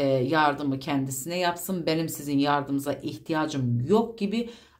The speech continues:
arkanı dönmek gibi bir enerjiden bahsediyor. Ama gerçekten sana yapılmış olan haksızlığın üzerine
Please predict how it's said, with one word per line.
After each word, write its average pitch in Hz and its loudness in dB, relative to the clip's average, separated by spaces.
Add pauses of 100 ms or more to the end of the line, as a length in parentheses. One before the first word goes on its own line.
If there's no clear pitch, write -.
arkanı 190 2
dönmek 156 -2
gibi 196 0
bir 190 -4
enerjiden 143 0
bahsediyor. 143 -2 (220)
Ama 135 2
gerçekten 156 0
sana 156 -2
yapılmış 147 -2
olan 160 0
haksızlığın 147 2
üzerine 123 0